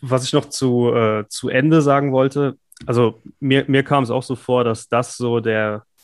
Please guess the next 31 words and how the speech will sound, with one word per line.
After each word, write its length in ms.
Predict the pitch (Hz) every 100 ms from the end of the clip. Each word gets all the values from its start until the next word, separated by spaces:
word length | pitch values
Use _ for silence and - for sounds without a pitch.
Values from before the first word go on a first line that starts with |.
| -
der 160 | 113 123
endgültige, 1080 | 131 - 135 135 139 135 127 123 120 120 117 _ _ _ _ _ -
ähm, 420 | 117 113 110 110 _ _ _ _ _ _ _
das 180 | 120 -
endgültige 560 | 135 120 131 120 120
Ding 200 | 120 127
war, 140 | 123 113
wo 60 |
so 100 | 113
der 120 | 110 104
Knoten 360 | 131 135 156
geplatzt 440 | 135 - 139 - 131
ist. 280 | 143 - _ -
Also 340 | 120 113 107
wo 140 | 117 113
dann 180 | 110 110
auch 300 | 113 113 120
wirklich 340 | 123 123 -
diese 480 | 120 110 113 107 104 _ - _ _ _ _ _ _ -
Euphorie 680 | 135 - 131 117 143 160 147
irgendwie 400 | 135 127 120 123
so 160 | 113
durch 340 | 113 120 113 -
unsere 840 | 135 127 120 113 113 113 110 107 _ _ 139 - _ -
Bubble 460 | 127 127 139 135 117
so 160 | 120
ging 500 | 113 123 127 123 117
und 280 | 113 107 -
generell 400 | 110 113 113 123
durch 220 | 117 -
die, 300 | - 110 107